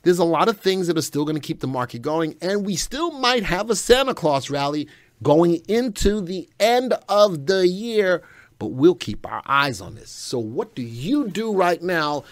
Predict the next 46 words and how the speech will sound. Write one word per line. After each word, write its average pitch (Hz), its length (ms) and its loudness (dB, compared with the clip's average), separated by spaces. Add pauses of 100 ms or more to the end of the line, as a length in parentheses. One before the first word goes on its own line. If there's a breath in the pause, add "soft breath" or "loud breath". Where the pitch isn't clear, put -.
(180 loud breath)
with 117 160 0
all 139 180 4
of 123 60 -4
this 123 160 -8
that's 117 180 -8
going 139 260 -10
on? 92 240 -10
Well, - 120 -10
there's 330 100 -8
a 277 60 -10
couple 269 260 0
of 113 100 -2
things. - 280 -16
One, 175 320 6 (540 soft breath)
you 127 80 -4
can 127 80 -4
start 135 260 -2
taking 156 240 -4
profits 135 360 -4
off 127 100 -8
the - 80 -20
table 143 300 -4
if 120 120 -8
you 117 60 -4
haven't 107 340 -6
already. 113 460 -4 (400 loud breath)
Two, 156 320 12 (320 loud breath)
um, 123 500 0
you 123 140 -4
can 127 140 -6
play 156 200 0
some 165 220 0
options, 139 560 -2
sell - 400 -6
some 139 180 -4
covered 135 300 -4
calls 139 320 -2
on 135 140 -4
those 131 160 -6
stocks 127 320 -4
that 117 120 -16
you - 80 -8
wanna 123 180 -4
hold 131 220 -2
long-term, 143 560 -6
or 190 340 2